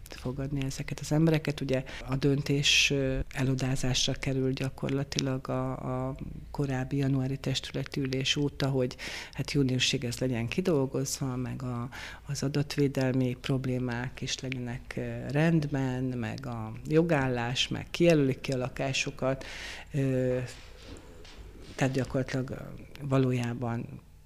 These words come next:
majd csak most indul meg, most nyitjuk meg ezeket a lakásokat a bántalmazottaknak.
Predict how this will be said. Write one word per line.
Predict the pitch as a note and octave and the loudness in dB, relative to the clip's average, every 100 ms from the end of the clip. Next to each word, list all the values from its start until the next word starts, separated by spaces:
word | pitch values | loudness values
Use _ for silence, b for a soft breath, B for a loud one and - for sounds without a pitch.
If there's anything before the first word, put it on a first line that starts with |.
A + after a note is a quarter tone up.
| - - | -20 -6
majd | B2+ B2 | -2 0
csak | - B2+ C#3 | 0 0 2
most | B2 - | 2 2
indul | C3 B2 B2+ B2+ C#3+ - - | 2 0 0 -2 -4 -8 -6
meg, | B2+ C3 - - | -4 -4 -8 -6
most | C3+ C3 - | -2 0 0
nyitjuk | B2+ - - D3 - | -2 -2 -8 -6 -4
meg | C#3 D3 - | -4 -6 -8
ezeket | C#3+ C3 B2+ D3 - | -8 -6 -6 -8 -8
a | A#2 - - | -10 -12 -8
lakásokat | C3+ - D3+ D3 - D#3 D#3+ - | -8 -6 -4 -2 -4 -6 -8 -6
a | |
bántalmazottaknak. | A2 A2 C#3+ C3+ B2 C3 D3+ D3 - - E3 | -6 -4 -6 -4 -6 -4 -6 -6 -8 -6 -8